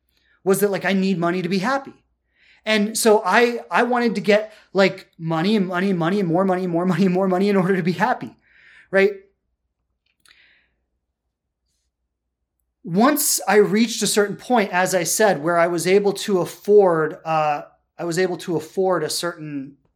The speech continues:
comfort in life, the pursuit of money only created more suffering,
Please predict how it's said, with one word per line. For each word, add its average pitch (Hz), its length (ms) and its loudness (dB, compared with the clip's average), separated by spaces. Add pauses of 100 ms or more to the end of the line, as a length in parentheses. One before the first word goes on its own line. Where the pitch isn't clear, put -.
comfort 156 600 -6
in 135 180 -14
life, 113 460 -20 (1900)
the 190 140 0
pursuit 220 480 -4
of 196 120 -4
money 180 580 -2 (480)
only 247 400 0
created 180 560 0
more 156 200 -2
suffering, - 480 -8